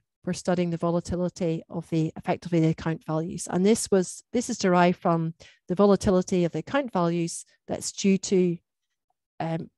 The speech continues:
fluctuations in the longevity credits, the deaths in the fund.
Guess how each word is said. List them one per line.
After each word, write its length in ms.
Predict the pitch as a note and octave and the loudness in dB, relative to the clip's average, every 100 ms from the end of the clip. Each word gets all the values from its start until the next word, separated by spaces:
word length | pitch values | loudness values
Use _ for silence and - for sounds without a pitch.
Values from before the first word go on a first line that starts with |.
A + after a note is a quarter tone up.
| - | -2
fluctuations 680 | - - G3+ F#3 - F3+ - | -2 0 -2 -2 -2 -4 0
in 120 | E3 | 0
the 120 | E3 | 0
longevity 460 | D#3+ D#3 D#3+ - - | 0 -2 -4 -4 -6
credits, 320 | E3+ D3 - | -4 -6 -6
the 120 | E3 | -4
deaths 380 | E3+ D#3+ D#3+ - | 0 0 -2 -6
in 80 | E3+ | -6
the 60 | |
fund. 540 | D#3+ D#3 D#3+ E3 - | -4 -4 -6 -8 -14